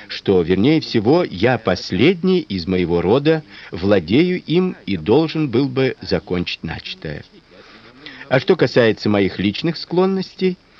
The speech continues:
то не удовольствие строится, которое считают таким завлекательным, ни охота, ни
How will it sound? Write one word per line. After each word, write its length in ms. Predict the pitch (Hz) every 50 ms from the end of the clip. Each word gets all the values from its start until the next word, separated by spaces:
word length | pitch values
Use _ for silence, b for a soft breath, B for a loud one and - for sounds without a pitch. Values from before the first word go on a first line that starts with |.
| B B B B 107
то 280 | 131 135 131 127 123 -
не 180 | - 113 117 123
удовольствие 800 | 120 110 98 123 117 139 202 214 - - - - 104 104 95 90
строится, 800 | - - - - 107 104 95 90 80 - - - - 90 85
которое 420 | - - 95 - - 101 95 92 85
считают 600 | - - - 107 - - 104 98 92 90 90 -
таким 340 | - 90 - - 101 92 78
завлекательным, 920 | 82 104 95 101 123 - - 123 90 82 - - 78 76 76 73 71 71 - B B B B B
ни 160 | 107 110 123
охота, 760 | 123 117 107 - - - 170 196 180 - - 107 90 80 71 - B B B B B B
ни 360 | - 104 110 120 120 117 110